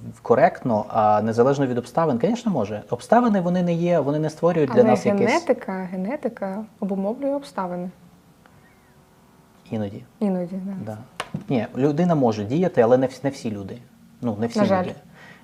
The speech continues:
Speaker 1: Деякі люди, навпаки, вони не хочуть діяти незалежно від обставин. Вони підлаштовуються під обставини і дозволяють
Speaker 2: І це
Speaker 1: обставинам
Speaker 2: вибір.
Speaker 1: Ні, це теж вибір.
Speaker 2: Тому
Speaker 1: Да.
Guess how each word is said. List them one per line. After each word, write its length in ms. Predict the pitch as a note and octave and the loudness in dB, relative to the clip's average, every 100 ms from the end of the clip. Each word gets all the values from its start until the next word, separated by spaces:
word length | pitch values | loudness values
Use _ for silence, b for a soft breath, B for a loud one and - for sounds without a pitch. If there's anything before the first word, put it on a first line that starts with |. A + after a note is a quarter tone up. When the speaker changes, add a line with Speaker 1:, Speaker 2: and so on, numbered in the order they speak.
| B | B
Speaker 1:
Деякі 460 | A#2 B2 D3 C#3+ | 4 8 6 6
люди, 320 | B2+ D3+ A#2+ | 2 4 2
навпаки, 460 | G#2+ A#2 - A#2 C#3+ | 2 0 -2 -2 0
вони 360 | A2 G#2+ A2+ G#2 | 2 2 2 0
не 140 | G#2+ | -2
хочуть 460 | - B2 A2+ - G2+ | -2 -4 -4 -8 -8
діяти 320 | A2 B2+ G#2+ | -8 -6 -6
незалежно 480 | G2+ G2+ G#2 G#2+ G2+ | -8 -4 -6 -6 -8
від 120 | G2 | -10
обставин. 440 | - - G2 G2+ G2+ | -14 -12 -12 -10 -10
Вони 220 | G#2 A2+ A2 | -8 -8 -8
підлаштовуються 680 | A2 A2 G2+ - G#2 A2 G2+ | -6 -6 -8 -8 -8 -10 -12
під 160 | - | -12
обставини 580 | G#2+ - A#2+ C3+ A#2+ A2 - | -14 -6 -4 -4 -6 -8 -6
і 180 | A#2 G#2+ | -4 -4
дозволяють 440 | A#2 A2 A#2+ A2+ | -2 2 2 2
Speaker 2:
І 40 | - | -2
це 0 | |
Speaker 1:
обставинам 460 | - B2 A#2 C#4 | 0 2 4 6
Speaker 2:
вибір. 280 | A#3+ G#3+ A3 - D#3+ C#3+ - - b b b - | 6 4 0 -6 -14 -14 -20 -20 b b b -12
Speaker 1:
Ні, 80 | |
це 140 | G2+ A#2 | -4 -4
теж 160 | C#3+ | -2
вибір. 280 | B2 A2+ G2+ - | -4 -6 -6 -12
Speaker 2:
Тому 160 | - F#3 | -8 -6
Speaker 1:
Да. 120 | D3+ | -6